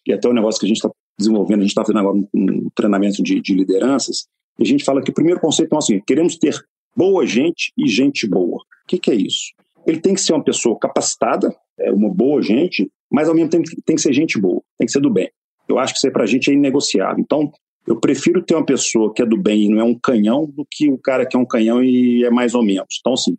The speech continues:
boa gente, gente boa. Esse é o primeiro ponto de corte aqui no Inter. Então, gente boa e boa gente. Outra coisa que a gente tem procurado muito é o seguinte:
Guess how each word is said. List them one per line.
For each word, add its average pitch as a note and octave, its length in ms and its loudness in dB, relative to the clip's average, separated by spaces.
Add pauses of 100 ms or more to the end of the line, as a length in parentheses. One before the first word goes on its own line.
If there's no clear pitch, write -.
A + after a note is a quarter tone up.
(120)
boa C3+ 340 2
gente, C3+ 320 0
gente B2+ 220 0
boa. F#2 100 -2
Esse - 120 -4
é - 20 -2
o - 40 -6
primeiro C#3+ 320 2 (100)
ponto B2+ 260 0
de G#2+ 160 0
corte - 320 -2
aqui A#2+ 120 -2
no A2+ 100 2
Inter. - 300 -4
Então, B2 180 0
gente A#2 300 0
boa A#2 160 2
e A2 40 -4
boa A#2+ 140 2
gente. - 420 -4 (220)
Outra D3 240 2
coisa D3+ 240 2
que B2 80 -2
a A#2+ 40 2
gente B2 160 -2
tem - 120 0
procurado G#2 420 0
muito B2 220 2
é C#3+ 40 -2
o - 20 -4
seguinte: - 540 -2